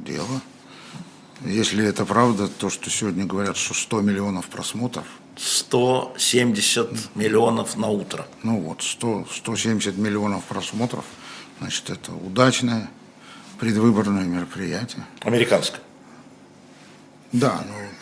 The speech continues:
Speaker 1: п-, выборы-то не, не
Speaker 2: Не наши, не
Speaker 1: американские.
Speaker 2: наши.
Speaker 1: Не американские, это выборы другие.
Speaker 2: А, другие.
Speaker 1: Да, а, это выборы российские,
Speaker 2: Ага.
Speaker 1: если это можно назвать выборами.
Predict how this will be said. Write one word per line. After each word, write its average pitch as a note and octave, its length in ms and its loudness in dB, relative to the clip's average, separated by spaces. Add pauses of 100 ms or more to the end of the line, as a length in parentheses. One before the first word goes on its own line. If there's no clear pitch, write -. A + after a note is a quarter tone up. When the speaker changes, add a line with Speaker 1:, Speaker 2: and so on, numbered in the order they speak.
Speaker 1:
п-, B2+ 60 -6
выборы-то G2+ 540 0
не, G2 480 -4 (240)
не A2+ 140 -6
Speaker 2:
Не A2 120 2
наши, B2+ 280 6
не D#3 60 6 (120)
Speaker 1:
американские. C3+ 420 4 (100)
Speaker 2:
наши. C#3 120 2
Speaker 1:
Не B2+ 160 10
американские, B2 840 6 (200)
это A#2 160 -10
выборы G2+ 380 -4
другие. G#2+ 580 -4
Speaker 2:
А, F#2 160 -4
другие. F#2+ 380 -4 (840)
Speaker 1:
Да, A#2 320 8 (280)
а, G#2+ 340 2
это A#2+ 160 0
выборы G#2+ 720 2
российские, A#2+ 720 2
Speaker 2:
Ага. G#2+ 280 -2 (120)
Speaker 1:
если G#2 340 -2
это F#2+ 140 -4
можно F2+ 380 -2
назвать F2 420 -8
выборами. E2+ 480 -12